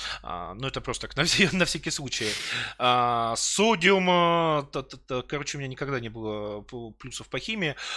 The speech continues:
А, вопрос. Уважаемый док, подскажите, возможно ли поступление в аспирантуру по патологической анатомии в медвузе выпускнику биофака? Посещает мысль рискнуть знать вступительные, а, применять те знания, которые получил в вузе и самостоятельно вычитал в списке рекомендованной литературы.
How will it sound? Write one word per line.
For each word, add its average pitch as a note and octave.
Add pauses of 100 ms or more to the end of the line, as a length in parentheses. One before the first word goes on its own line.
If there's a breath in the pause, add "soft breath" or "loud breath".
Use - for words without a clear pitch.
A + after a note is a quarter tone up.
(160 loud breath)
А, A#2
вопрос. C#3+ (220 loud breath)
Уважаемый F#3
док, F3+
подскажите, F3+
возможно F#3
ли D#3+
поступление D#3+
в C#3
аспирантуру D3+
по D3+
патологической C#3+ (220 loud breath)
анатомии D3+
в C3+
медвузе D#3
выпускнику C#3
биофака? C#3 (280 loud breath)
Посещает F3+
мысль F#3+
рискнуть E3+
знать E3
вступительные, C#3 (240 loud breath)
а, C3
применять E3+
те D#3+
знания, G3+
которые D3+
получил D#3+
в C3+
вузе E3+
и D3
самостоятельно C#3+
вычитал D3+
в -
списке -
рекомендованной C3+
литературы. C3